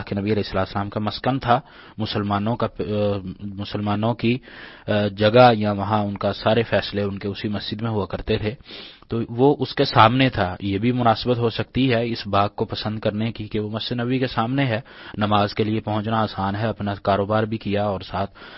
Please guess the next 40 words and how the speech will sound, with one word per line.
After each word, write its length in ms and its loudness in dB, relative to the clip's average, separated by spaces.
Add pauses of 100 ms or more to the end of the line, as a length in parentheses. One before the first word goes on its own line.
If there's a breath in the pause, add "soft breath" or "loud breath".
(160 loud breath)
نمازوں 440 0
کو، 240 0
اللہ 160 0 (100)
کے 80 -4
رسول 220 -6
صلی 120 -4
اللہ 100 -2
علیہ 0 -
وسلم 160 -4
کی 140 -4
مجالس 300 2
کو 100 -2
بھی 100 0
پایا۔ 320 4 (800)
وَكَانَ 420 6
رَسُولُ 300 2
اللَّهِ 200 6
صَلَّى 160 0
اللَّهُ 200 -2
عَلَيْهِ 100 -2
وَسَلَّمْ 0 -
يَدْخُلُهَا، 640 0
نبی 200 2
علیہ 140 2
الصلوۃ 240 0
والسلام 340 -2
اس 180 -12
میں 100 -6 (380 loud breath)
تشریف 400 0
لاتے، 320 4
داخل 360 0
ہوتے۔ 300 -4 (100)
یہ 200 -2
دوسری 580 0
مناسبت 500 0
ہو 100 0
سکتی 380 -4
ہے 80 0
اس 120 -8
باغ 160 2